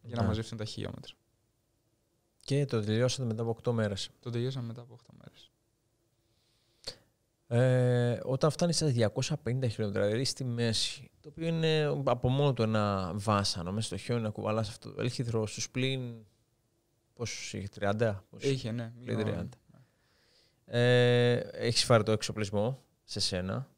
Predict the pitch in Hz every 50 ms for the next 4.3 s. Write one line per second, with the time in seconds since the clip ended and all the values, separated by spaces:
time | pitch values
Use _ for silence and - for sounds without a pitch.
0 | _ _ _ _ _ _ _ - 131 120 - - - - 139 127 120 - - 131
1 | 120 123 117 117 127 123 123 135 135 - - 139 131 131 127 127 123 120 - -
2 | 127 110 - 117 113 113 120 123 127 127 120 127 123 123 123 120 117 120 120 117
3 | - - 120 113 113 113 110 110 120 113 - 104 90 95 95 98 101 98 107 104
4 | 104 110 123 135 131 120